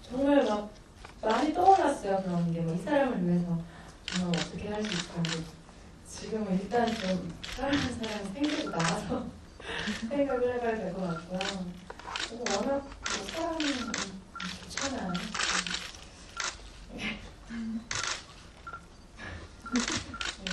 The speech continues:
저는 사랑할 때는 정말, 음, 다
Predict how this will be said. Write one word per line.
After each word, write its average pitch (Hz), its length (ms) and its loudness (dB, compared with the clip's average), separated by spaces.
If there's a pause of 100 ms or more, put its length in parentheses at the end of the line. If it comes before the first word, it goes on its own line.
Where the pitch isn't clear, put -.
(600)
저는 247 460 2 (260)
사랑할 285 480 4
때는 202 460 2
정말, 165 300 -4 (880)
음, 143 180 -8 (640)
다 160 80 -12